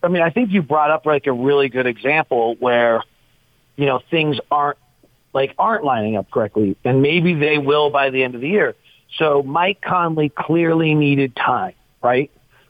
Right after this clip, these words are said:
Like, Mike Conley did, the player we're watching right now is, is reminiscent of what we saw in February and, and in the bubble. But he, you know, his transition of not having the ball in his hands all the time and playing with different types of players was much larger than any of us realized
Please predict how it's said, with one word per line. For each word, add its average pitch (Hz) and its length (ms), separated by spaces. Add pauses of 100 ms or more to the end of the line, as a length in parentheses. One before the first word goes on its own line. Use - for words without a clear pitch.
Like, 135 280
Mike 151 320
Conley 156 420
did, 143 280 (180)
the 135 200
player 180 320
we're 175 120
watching 151 400
right 139 220
now 127 360
is, 120 80 (300)
is 175 160
reminiscent 156 560
of 110 80
what 127 100
we 127 80
saw 127 200
in 123 80
February 120 600
and, 113 160
and 120 140
in 120 100
the 120 60
bubble. 110 420 (400)
But 147 180
he, 190 420
you 175 100
know, 123 140
his 165 240
transition 139 580
of 113 100
not 131 220
having 123 200
the 117 60
ball 123 180
in 123 60
his 113 100
hands 120 240
all 113 140
the 110 80
time 113 340
and 104 160 (420)
playing 147 260
with 135 100
different 127 260
types 123 240
of 110 80
players 113 320
was 110 140
much 151 320
larger 123 480
than 113 160
any 117 200
of 107 60
us 104 160
realized 107 480